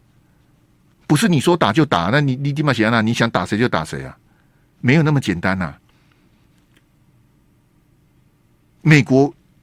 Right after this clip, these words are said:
他挺台湾，他是有他的国家利益。我刚刚前面跟各位讲说，坐下来谈符合美国的利益嘛，所以你看美国一讲说，我们反对片面改变现状啊。美国希望的是你了-，你统一不好，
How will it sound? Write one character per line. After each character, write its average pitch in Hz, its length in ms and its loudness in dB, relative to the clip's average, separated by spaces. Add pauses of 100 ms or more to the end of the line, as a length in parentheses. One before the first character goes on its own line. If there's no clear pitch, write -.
(140)
他 196 160 0
挺 123 220 -2
台 117 180 0
湾， 131 180 0
他 160 160 -2
是 160 220 -10
有 104 180 -2
他 127 220 -4
的 113 140 -4
国 98 200 -6
家 101 180 -6
利 101 140 -8
益。 98 220 -12 (1500)
我 143 100 2
刚 208 100 4
刚 226 80 4
前 180 100 2
面 185 120 2
跟 185 120 0
各 196 80 2
位 190 60 4
讲 147 140 0
说， 175 120 0
坐 214 200 2
下 208 120 2
来 170 100 4
谈 110 360 -2
符 135 220 -2
合 120 160 2
美 120 120 0
国 117 140 2
的 117 120 0
利 139 180 -2
益 - 20 -2
嘛， 139 80 0
所 277 140 2
以 202 160 -4
你 196 120 -2
看 277 140 2
美 208 100 2
国 202 160 0
一 240 40 -2
讲 214 120 2
说， 220 220 2 (480)
我 147 140 4
们 160 220 4
反 143 200 2
对 202 160 4
片 190 220 0
面 185 160 2
改 98 120 -2
变 139 160 0
现 131 160 -2
状 104 220 -4
啊。 - 220 -16
美 139 160 0
国 160 160 4
希 208 180 -2
望 208 120 2
的 180 80 2
是 180 200 -2 (460)
你 139 140 2
了-， 147 220 4
你 185 140 4
统 190 220 2
一 254 80 6
不 247 100 4
好， 139 220 2